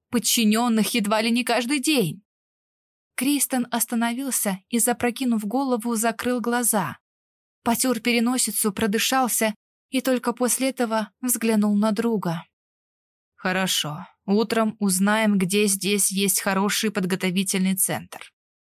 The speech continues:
Сначала приведу её через воронку считывания, чтобы убедиться в единицах её дара. Ну а потом... потом посмотрю по обстоятельствам».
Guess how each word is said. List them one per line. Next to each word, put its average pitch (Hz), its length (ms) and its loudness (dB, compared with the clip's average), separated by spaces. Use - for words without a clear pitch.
Сначала 214 560 2
приведу 202 400 0
её 202 220 2
через 196 360 2
воронку 202 680 0
считывания, 160 720 -2
чтобы 180 320 -2
убедиться 185 520 0
в 180 40 -2
единицах 190 640 0
её 190 180 -2
дара. 180 480 -2
Ну 180 280 0
а 185 60 2
потом... 185 560 0
потом 175 540 -2
посмотрю 196 840 0
по 160 100 -8
обстоятельствам». - 960 -6